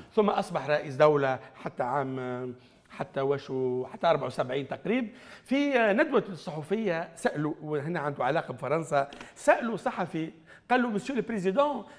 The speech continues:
قال له: "احنا ما علاقتنا بتونس وبهذا الدعم الثقافي وهذا المال الذي تمنحونه ليش؟ للمشاريع الثقافية، لا للجمعيات الخيرية ولا لإفطار رمضان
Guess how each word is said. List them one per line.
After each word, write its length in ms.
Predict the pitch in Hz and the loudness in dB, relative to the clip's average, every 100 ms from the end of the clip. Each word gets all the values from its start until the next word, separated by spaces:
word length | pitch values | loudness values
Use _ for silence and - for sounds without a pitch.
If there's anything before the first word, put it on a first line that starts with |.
| - | -4
قال 100 | 285 | 0
له: 60 | 311 | 0
"احنا 180 | 339 277 | -2 -2
ما 100 | 240 | 0
علاقتنا 640 | 254 254 - 247 214 180 | 2 0 -2 -4 -2 -4
بتونس 640 | 165 151 226 190 147 - - - | -4 -2 -2 -2 -6 -14 -20 -10
وبهذا 460 | 170 185 190 254 180 | -4 2 4 4 2
الدعم 360 | 156 202 170 | 4 4 4
الثقافي 560 | 151 156 - 214 196 156 | -2 -4 2 4 4 2
وهذا 280 | 160 180 156 | -2 0 -2
المال 420 | 160 233 269 247 - - | 2 4 4 2 -6 -2
الذي 280 | 202 190 196 | 2 2 4
تمنحونه 880 | 277 269 240 - 208 180 185 165 165 | 4 4 2 2 2 2 -2 -4 4
ليش؟ 260 | 233 302 - - - - - | 6 6 0 -16 -20 -20 -4
للمشاريع 800 | 175 233 196 180 196 190 262 277 269 | 2 2 0 -4 -2 -2 -4 -4 -6
الثقافية، 520 | - 262 240 - - - _ _ _ _ _ _ - | -8 -8 -8 -8 -12 -16 _ _ _ _ _ _ -6
لا 160 | 349 | 0
للجمعيات 580 | 330 214 208 175 170 160 | 0 2 0 0 -2 -2
الخيرية 680 | 135 131 120 127 139 139 175 - _ _ - | -4 -6 -6 -6 -6 -8 -10 -16 _ _ -12
ولا 220 | 381 480 | -6 -2
لإفطار 420 | 370 226 180 190 160 | -2 -4 -4 -2 -2
رمضان 640 | 143 127 135 127 123 | -2 -2 -2 -2 -4